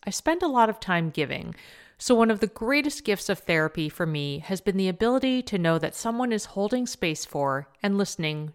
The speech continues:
to me. No filter required. I adjust my session frequency as needed, and it is a huge comfort knowing support is there for me. If you're thinking of starting therapy, give BetterHelp a try.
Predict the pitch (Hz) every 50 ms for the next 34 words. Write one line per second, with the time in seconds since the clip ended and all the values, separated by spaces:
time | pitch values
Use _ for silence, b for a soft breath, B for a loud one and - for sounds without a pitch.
0 | - - 180 170 147 131 - - - - b b b b b b b - 165 165
1 | 170 180 185 190 196 185 - - 185 165 - - 160 156 156 - - - 156 143
2 | 135 135 160 - - - b b b b b b b b b b 214 233 247 254
3 | 247 240 226 208 - - - 196 180 170 - - 220 208 - - 214 208 - 220
4 | 202 - 214 208 196 - - 208 - - 170 175 175 160 165 160 160 156 151 156
5 | 156 147 - - - - 214 220 226 208 240 226 - 233 - - - - 247 269
6 | 269 269 240 - - - - 190 160 - 170 156 151 170 165 165 165 160 156 -
7 | 170 - - - 175 170 160 - - - 160 - - 160 147 143 139 - - 147
8 | 143 139 - 151 175 165 _ _ _ _ _ _ b b b b b b b b
9 | 240 - 339 359 349 - 302 269 - 262 240 226 - - - 196 185 180 185 190
10 | 190 - 175 151 147 151 151 - 160 156 156 151 156 - - - 269 294 269 285
11 | - 220 208 202 202 180 170 165 160 156 - - - 170 - - - 151 123 123
12 | 143 180